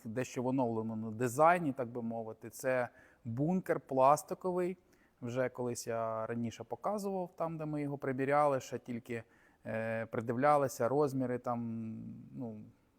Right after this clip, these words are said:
коротше кажучи, під-, підгонка була. Зараз уже все серійно. Вони будуть ставитись на наші всі, е, сівалки Січ Про. Так, ну ось так виглядає наш бункер.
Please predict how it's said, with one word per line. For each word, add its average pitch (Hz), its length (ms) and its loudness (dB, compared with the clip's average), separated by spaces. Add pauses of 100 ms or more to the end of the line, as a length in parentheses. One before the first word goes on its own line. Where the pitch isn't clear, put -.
(300)
коротше 110 300 -6
кажучи, 113 400 -6
під-, 113 220 -8
підгонка 113 600 0
була. 107 260 -12 (380)
Зараз 135 400 4
уже 117 180 -2
все 117 300 -4
серійно. 113 520 -4 (720)
Вони 135 180 6
будуть 123 220 2
ставитись 120 500 2
на 131 80 2
наші 120 420 0 (260)
всі, 120 360 -4 (180)
е, 113 80 -6
сівалки 117 460 -2
Січ - 260 -8
Про. 202 320 4 (1400)
Так, - 200 -12
ну 139 120 0
ось 147 100 -2
так - 240 -6
виглядає 113 580 -6 (760)
наш 110 200 -6
бункер. 156 440 -6